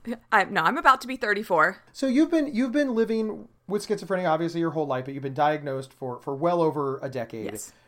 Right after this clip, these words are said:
Speaker 2: You've been managing this illness, and, and you lead a, a full and good life. I, I'm not trying to put words in your mouth. I just
Speaker 1: Yeah, yeah.
Speaker 2: Your life is relatively normal.
Speaker 1: I mean, I think it's beyond normal. I do a lot of really cool stuff.
Speaker 2: <laughs> That, that is
Speaker 1: Yeah.
Speaker 2: true.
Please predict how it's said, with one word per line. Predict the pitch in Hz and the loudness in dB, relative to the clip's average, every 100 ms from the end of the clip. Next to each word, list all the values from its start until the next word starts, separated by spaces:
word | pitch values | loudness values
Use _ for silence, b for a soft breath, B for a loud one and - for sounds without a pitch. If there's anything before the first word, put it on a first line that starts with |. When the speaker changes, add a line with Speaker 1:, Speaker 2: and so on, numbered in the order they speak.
| b | b
Speaker 2:
You've | 139 | -10
been | 127 | -6
managing | 131 151 160 165 | -4 -2 -2 -4
this | 165 156 | -4 -4
illness, | 131 131 131 127 - | -4 -4 -8 -10 -14
and, | 131 127 | -12 -10
and | 131 139 | -10 -8
you | 139 | -6
lead | 143 135 | -6 -4
a, | - 131 | -6 -8
a | |
full | - - 202 185 180 180 | -14 -8 -4 -2 -2 -4
and | 151 131 | -6 -4
good | 139 123 | -6 -4
life. | 98 78 - | -8 -8 -6
I, | 113 | -6
I'm | 135 | -2
not | 165 175 | -2 0
trying | 185 | -2
to | 175 | 0
put | 170 131 | -2 0
words | 156 156 135 | 0 0 -4
in | |
your | 120 | -6
mouth. | 110 107 110 | -8 -8 -8
I | 117 | -8
just | 117 - _ _ _ - | -10 -14 _ _ _ -14
Speaker 1:
Yeah, | 320 151 | -12 -12
yeah. | 196 233 - _ _ 151 - | -12 -14 -16 _ _ -20 -6
Speaker 2:
Your | 160 262 | 0 2
life | 262 254 | 4 4
is | 214 | 4
relatively | 202 233 202 202 185 | 4 4 4 2 2
normal. | 185 240 - - 208 | 2 0 -4 -4 -2
Speaker 1:
I | 185 | -2
mean, | 160 143 - | -4 -4 -4
I | |
think | 220 220 | -2 -2
it's | - - _ | -4 -8 _
beyond | 175 160 180 175 147 | -4 4 6 6 2
normal. | 147 147 131 | -4 -4 -6
I | 156 | -4
do | 220 | -4
a | |
lot | 151 135 | -4 -6
of | |
really | 143 131 | -6 -8
cool | - | -10
stuff. | - - - - - | -14 -14 -14 -18 -12
Speaker 2:
<laughs> | - - 190 - B 233 | -10 -10 -14 -16 B -6
That, | 165 175 170 - | 4 6 6 2
that | 165 180 | 0 2
is | 180 | 0
Speaker 1:
Yeah. | - | -6
Speaker 2:
true. | - 202 165 131 | -4 0 0 -2